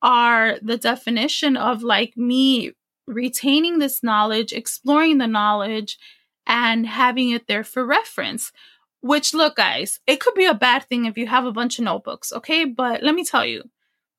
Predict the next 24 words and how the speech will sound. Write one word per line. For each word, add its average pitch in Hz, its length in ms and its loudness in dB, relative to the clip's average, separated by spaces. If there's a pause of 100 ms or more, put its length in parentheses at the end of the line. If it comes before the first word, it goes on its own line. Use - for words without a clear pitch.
(260)
they're, 262 500 2
they're 262 360 0
neatly 277 460 0
organized 233 640 -2
somewhat, 185 520 -6 (100)
so - 320 -2
it's 208 220 -8
cool. - 380 -8 (680)
Um, 254 520 2 (180)
but 453 340 4
the 294 160 0
other 403 240 2
one 269 480 0 (560)
that 254 120 -4
I 262 100 -2
got 233 300 2
was, 240 240 -6
like, 220 300 -6 (260)
the 254 80 -4
learner. 262 560 -6 (600)
And 226 140 -4
it's 254 220 -4
talking 294 340 2
about 240 440 2